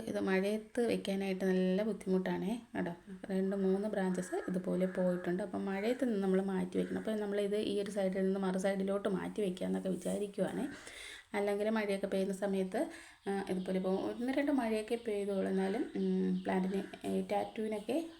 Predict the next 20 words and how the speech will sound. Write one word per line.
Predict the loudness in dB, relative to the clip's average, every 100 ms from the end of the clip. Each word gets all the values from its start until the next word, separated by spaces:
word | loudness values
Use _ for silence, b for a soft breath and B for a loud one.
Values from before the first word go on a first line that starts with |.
| B -2
ടാറ്റു | 0 0 0
അതുപോലെ | 0 0 0 0
തന്നെ | 0
ഹൈബ്രിഡിനൊക്കെ | -2 -2 0 0 2 2 2 2
വലിയ | 0 2 -2
പ്രശ്നമാണ് | -4 -6 -4 -2
കേട്ടോ. | -2
പക്ഷേ | -6 -4
നമ്മുടെ | -4 -4 -4
നാടനൊക്കെ | -4 -4 -4 -4 -4 -4
ആണെങ്കിൽ, | -4 -2 0 2 0 B B B B B
ആ, | 0 4 4 2
ഇത്രയ്ക്ക് | 0 -2
പ്രശ്നങ്ങളൊന്നും | 0 -2 2 2 4 4 4
വരുന്നില്ല | 4 2 0 2 2
എന്ന് | 2 -2
തോന്നുന്നു. | -4 -4 -6 -6
കണ്ടോ | -6 -6 -12 _ _ _ _ _ _ _ -20 -8
ഇത് | -4 -2
കണ്ടോ, | -2 -4